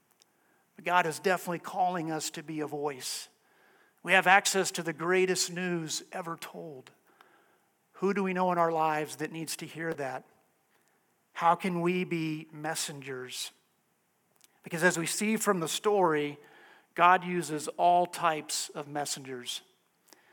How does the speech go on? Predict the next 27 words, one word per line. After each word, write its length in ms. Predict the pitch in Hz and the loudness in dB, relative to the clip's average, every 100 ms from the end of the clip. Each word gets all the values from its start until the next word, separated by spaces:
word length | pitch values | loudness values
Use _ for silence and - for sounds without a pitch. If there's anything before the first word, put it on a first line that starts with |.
| _ _ _ | _ _ _
John 240 | 170 196 | 6 8
the 80 | 202 | 8
Baptist 480 | 185 202 202 185 - | 8 8 8 -2 2
was 200 | 185 170 | 2 2
a 60 | |
unique 560 | 170 165 165 208 214 - | -2 -4 -2 -2 -2 -6
messenger 640 | 185 190 190 190 165 180 | 2 2 4 -2 0 0
who 140 | 156 175 | 0 -4
boldly 500 | 147 190 214 190 202 | 2 6 6 4 -4
spoke 540 | - - 196 190 185 | -4 -2 2 2 2
God's 320 | 170 160 156 | 0 0 0
message. 680 | 151 165 156 - 147 143 - - _ _ _ _ _ _ _ _ | -4 -4 -2 -6 -8 -12 -12 -14 _ _ _ _ _ _ _ _
He 140 | - | 0
didn't 220 | 175 196 | 2 2
fit 300 | 185 - 196 | -2 2 2
into 180 | 190 175 | 2 -2
polite 360 | 170 180 185 185 | -4 2 2 2
circles 760 | - 196 190 165 156 143 - - _ _ _ - | 0 2 0 -2 -6 -6 -10 -14 _ _ _ -14
because 300 | 156 170 143 | -6 -4 -4
he 60 | |
wasn't 360 | 160 185 170 180 | 2 2 2 -2
about 260 | 170 165 | 2 2
himself 880 | 160 143 - - - 180 147 - - _ _ - - _ | 2 -6 -6 -4 -2 -4 -4 -8 -16 _ _ -20 -20 _
or 160 | 151 147 | 0 0
his 160 | 151 151 | 0 -2
own 220 | 156 151 | -2 -2
reputation. 800 | 151 151 139 151 147 - 85 | -4 -4 -8 -8 -8 -8 -12